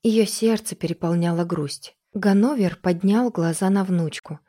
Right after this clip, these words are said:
Пристально, с какой-то болезненной тоской он вглядывался в девушку. «Ты так похожа на Феотисту», прошептал он через некоторое время. «Такая же красавица.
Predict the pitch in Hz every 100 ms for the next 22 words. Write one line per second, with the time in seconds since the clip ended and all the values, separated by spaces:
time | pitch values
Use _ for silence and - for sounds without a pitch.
0 | _ _ - 262 302 - 160 156 - 226
1 | 226 294 247 226 233 254 233 233 220 220
2 | 233 - - 208 143 - - 202 185 165
3 | 175 190 226 185 170 - 175 170 180 151
4 | 147 - - - _ _ _ _ _ _
5 | - 226 226 247 - 180 - 202 233 202
6 | 165 156 - 156 151 - 180 202 - 156
7 | 151 _ _ _ - 165 - - 175 165
8 | - 214 220 165 156 156 160 165 165 175
9 | 175 170 165 160 147 151 _ _ - 160
10 | 220 254 214 156 - 156 - 170 165 151
11 | 147 - 175